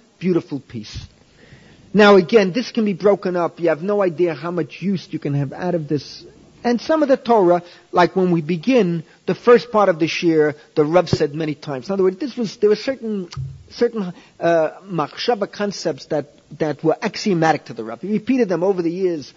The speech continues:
a hundred times. You heard it in this context, that context, was axiomatic.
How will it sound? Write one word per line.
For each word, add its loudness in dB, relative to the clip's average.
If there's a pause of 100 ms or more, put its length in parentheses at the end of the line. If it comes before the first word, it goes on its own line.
(180)
a -12
hundred 0
times. -8
You -2
heard -2
it -6
in -8
this -2
context, -8
that -2
context, -8 (160)
was -2
axiomatic. -6